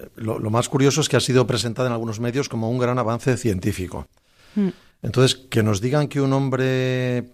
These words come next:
Speaker 1: finalmente ha podido quedarse embarazado y ha dado a luz a su hijo, un hijo sano,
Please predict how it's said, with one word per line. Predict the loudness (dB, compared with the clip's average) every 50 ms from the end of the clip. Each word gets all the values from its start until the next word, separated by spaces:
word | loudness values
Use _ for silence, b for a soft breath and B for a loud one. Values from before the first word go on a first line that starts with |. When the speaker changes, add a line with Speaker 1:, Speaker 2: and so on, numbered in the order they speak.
| _
Speaker 1:
finalmente | -18 -10 -4 -2 0 2 4 4 4 2 2 2 0 0 0 0 0 2 0 0 -2 -6 -10 _ _ _ _ _ _ _
ha | -8 -6
podido | -6 -4 -2 -2 0 0 0 -2
quedarse | -2 0 0 0 0 0 -2 -2 -2
embarazado | 0 0 0 0 0 0 0 2 2 2 0 -4 -4 -4
y | -4 -2
ha | -2 0
dado | 2 2 2 2
a | 2
luz | 2 0 0
a | -2 -4
su | -2 0 2 2
hijo, | 2 0 -2 -4 -4
un | -4 -4 -4 -4 -6
hijo | -4 -4 -4
sano, | -2 0 2 2 2 2 0 -2